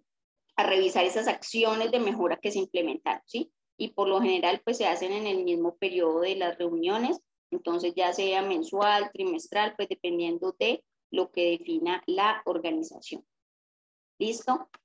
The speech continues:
Y, em, ya pasando ese, esa parte de los indicadores, que es en cuanto al análisis administrativo,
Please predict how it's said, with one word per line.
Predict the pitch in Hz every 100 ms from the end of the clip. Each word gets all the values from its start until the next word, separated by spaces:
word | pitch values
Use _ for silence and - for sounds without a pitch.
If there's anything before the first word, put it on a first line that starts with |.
| _
Y, | 285 302 339 - _ _
em, | - 208 196 185 180 170 127 - _ _ _ _ _ -
ya | 214 233 240 240 -
pasando | 247 247 220 220 220
ese, | 220 226 226 -
esa | 226 208
parte | - 208 202 - 208
de | 214 220 220
los | 190 190 208
indicadores, | 202 202 - 202 196 175 190 - -
que | 165 160
es | 160
en | - 190
cuanto | 190 190 175 170
al | 170
análisis | 175 180 208 202
administrativo, | 208 196 185 185 - 151 185 185 220